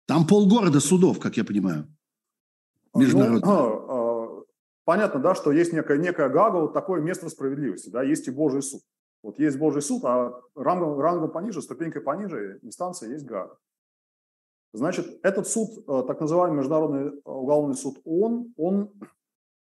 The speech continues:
Speaker 2: взялся не на пустом месте. Э, когда закончилась Вторая мировая война, и, э, союзники не очень понимали, ну, точнее, понимали, да, что надо как-то судить нацистов,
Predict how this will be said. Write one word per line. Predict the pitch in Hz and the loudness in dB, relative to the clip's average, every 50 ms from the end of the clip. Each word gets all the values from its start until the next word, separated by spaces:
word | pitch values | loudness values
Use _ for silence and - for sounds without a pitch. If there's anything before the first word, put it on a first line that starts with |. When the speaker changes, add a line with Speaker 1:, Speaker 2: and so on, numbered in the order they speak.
| _ _ | _ _
Speaker 2:
взялся | - 110 135 160 160 - - | -6 -2 0 0 0 0 -2
не | 147 147 147 | -2 0 0
на | 135 117 | -2 -2
пустом | - 110 - - 127 120 | -6 -8 -10 -6 -4 -4
месте. | 127 143 190 240 220 - - 120 92 - - - _ _ _ _ _ _ _ _ _ _ _ _ _ _ _ _ _ _ _ _ _ _ _ - | -2 -2 -2 -4 -4 -6 -8 -10 -10 -12 -16 -20 _ _ _ _ _ _ _ _ _ _ _ _ _ _ _ _ _ _ _ _ _ _ _ -8
Э, | 131 123 120 117 117 117 117 117 117 139 - - | -4 -2 -2 0 0 0 -2 -2 -6 -8 -8 -4
когда | - 139 143 147 165 160 | -2 -2 0 2 2 2
закончилась | 151 156 151 175 160 156 151 131 131 | 2 2 0 -2 -2 -2 -2 -4 -2
Вторая | - 156 147 156 147 | 0 2 4 4 4
мировая | 139 135 127 127 120 117 113 | 4 2 2 2 2 2 0
война, | 117 120 131 139 165 196 208 208 208 208 - | 0 -2 -2 -4 -4 -6 -6 -6 -6 -8 -8
и, | 135 135 139 139 | -8 -6 -6 -4
э, | 135 131 123 123 123 127 - - - 127 123 120 113 113 113 110 | -4 -4 -4 -6 -8 -10 -16 -16 -12 -10 -8 -8 -8 -8 -10 -8
союзники | - - 143 156 160 135 143 127 - - | -4 -2 0 2 2 2 0 -2 -2 0
не | 135 151 | 2 2
очень | 156 139 - - 107 | 2 2 0 -2 -10
понимали, | - 120 113 117 120 117 113 127 | -10 -8 -8 -6 -6 -6 -6 -6
ну, | 131 | -2
точнее, | 139 147 143 143 - 143 131 | -2 -2 -2 -2 -2 -6 -6
понимали, | - - 135 139 143 - - 240 196 131 | -6 -4 -4 -2 0 0 0 0 0 0
да, | 117 139 151 | 0 0 0
что | - - 131 | -2 -4 -6
надо | 135 127 120 | -6 -6 -6
как-то | 117 - 123 113 - 107 | -6 -6 -6 -8 -8 -10
судить | - - 110 98 98 98 - - | -14 -14 -14 -14 -14 -16 -16 -18
нацистов, | - 104 104 98 - 107 95 - _ _ | -20 -20 -20 -18 -18 -18 -18 -20 _ _